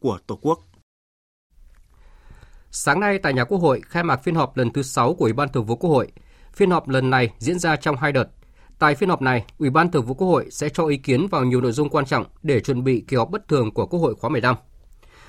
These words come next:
Speaker 2: Phát biểu khai mạc phiên họp, Chủ tịch Quốc hội Vương Đình Huệ cho biết, đến nay, bốn trong tổng số năm nội dung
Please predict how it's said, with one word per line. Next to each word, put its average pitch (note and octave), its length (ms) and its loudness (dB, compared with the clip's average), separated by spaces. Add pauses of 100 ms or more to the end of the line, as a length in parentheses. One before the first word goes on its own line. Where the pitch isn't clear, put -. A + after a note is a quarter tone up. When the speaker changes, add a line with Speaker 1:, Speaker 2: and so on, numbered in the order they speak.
(120)
Speaker 2:
Phát G3+ 120 -2
biểu E3+ 180 4
khai C#3+ 180 -4
mạc C#3+ 180 0 (200)
phiên D3 120 -2
họp, C3 220 -2 (240)
Chủ D#3 120 0
tịch C#3+ 140 2
Quốc G3+ 120 4
hội D3+ 140 4
Vương E3+ 180 0
Đình C#3 120 0
Huệ B2+ 140 2
cho C#3 140 -4
biết, G3 220 -2 (300)
đến C3+ 160 2
nay, E3 240 2 (140)
bốn E3+ 280 2
trong F3 260 0
tổng B2 160 0
số B2 200 -2
năm F#3 220 0
nội C#3 140 2
dung D3 200 2